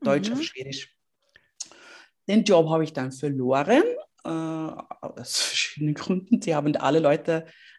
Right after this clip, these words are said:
Speaker 1: ähm, gehen lassen, aber auf jeden Fall, dann habe ich andere Jobs gesucht und habe auch einen Job bekommen.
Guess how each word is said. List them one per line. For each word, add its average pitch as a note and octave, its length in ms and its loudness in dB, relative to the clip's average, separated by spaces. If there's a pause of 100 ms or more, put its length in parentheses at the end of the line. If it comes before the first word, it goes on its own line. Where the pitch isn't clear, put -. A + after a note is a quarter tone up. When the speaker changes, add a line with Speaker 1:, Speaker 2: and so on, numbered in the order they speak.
(100)
Speaker 1:
ähm, D#3 520 -8 (280)
gehen D#3 180 6
lassen, E3 480 2
aber F3 280 2
auf F3+ 100 -4
jeden F3+ 220 2
Fall, E3+ 240 -2
dann D#3+ 180 -8
habe F#3 220 -4
ich - 240 -8 (440)
andere D3+ 280 2
Jobs D#3 400 2
gesucht C4 600 0
und F#3+ 520 -4
habe G3 420 2
auch F3 220 2
einen E3+ 260 -2
Job D3+ 260 -4
bekommen. E3+ 800 0